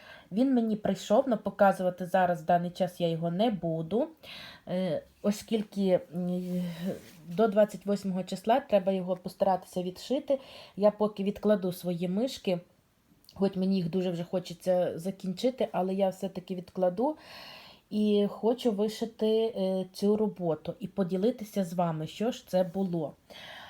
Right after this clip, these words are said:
А ще я собі замовила: це подарунок від мого чоловіка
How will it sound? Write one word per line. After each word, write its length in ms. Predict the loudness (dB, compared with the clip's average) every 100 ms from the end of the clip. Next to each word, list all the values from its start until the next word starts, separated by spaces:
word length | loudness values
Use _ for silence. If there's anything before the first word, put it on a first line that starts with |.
| -4
А 120 | -2
ще 240 | -2 -2 0
я 180 | 2
собі 300 | 0 -4 -4
замовила: 920 | -2 -2 0 0 -2 -2 0 2 2 0 -2
це 300 | 0 0 0 -4
подарунок 640 | 0 2 2 2 0 0
від 100 | 0
мого 280 | 2 2 0
чоловіка 720 | -2 -6 -4 -2 -4 -2 -2